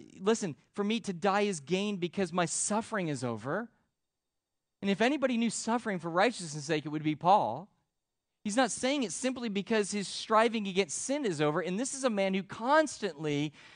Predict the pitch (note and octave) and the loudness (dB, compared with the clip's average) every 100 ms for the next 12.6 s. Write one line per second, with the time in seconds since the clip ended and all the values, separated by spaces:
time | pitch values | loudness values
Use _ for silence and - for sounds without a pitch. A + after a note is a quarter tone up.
0 | - - - A3 C4+ B3+ G3 D#3 C3+ B3 | -20 -10 -8 6 10 10 8 0 4 6
1 | B3+ F#3 - F3+ F3 - B3 C4 D#3+ C4 | 6 2 -4 -8 -8 2 6 6 6 4
2 | A3+ F#3 D3+ F#3+ C4 A3 - - E3 F3 | 6 2 0 2 4 2 -4 -10 -4 -4
3 | - C#3 B3 G#3+ B2+ - F3 G3+ B3+ - | -2 0 4 4 2 0 2 2 0 -10
4 | _ _ _ _ _ G3+ F#3+ A3+ D#4 E4 | _ _ _ _ _ 0 0 4 6 6
5 | B3+ A3 D#3+ D#3 F3 F3+ - G3+ G#3 G#3 | 4 0 0 0 0 0 -2 0 0 -2
6 | - E3+ D3+ D3 C#3+ C#3 C3+ D3 - D#3+ | -4 -6 -2 -2 -2 -4 -6 -8 -4 -4
7 | D3 D3 C3 D#3+ D#3+ D3+ C#3 B2+ - - | -4 -8 -6 -4 -2 -2 -4 -6 -12 -18
8 | - _ _ _ - D3 D#3+ D3+ C3+ - | -20 _ _ _ -8 -4 -4 -4 -8 -4
9 | C#3 A2+ G#2+ - - _ _ _ _ _ | -2 -2 -8 -16 -18 _ _ _ _ _
10 | - - D#3+ C#3+ C3 D3 D3 C3+ C#3+ - | -12 -4 -4 -4 -8 -4 -4 -4 -8 -6
11 | D#3+ C3+ C3 A#2 C#3 - C#3+ B2+ C3+ B2 | -6 -4 -6 -6 -8 -6 -6 -6 -6 -6
12 | A2+ C#3 C3+ B2 B2 - | -6 -6 -4 -4 -4 -6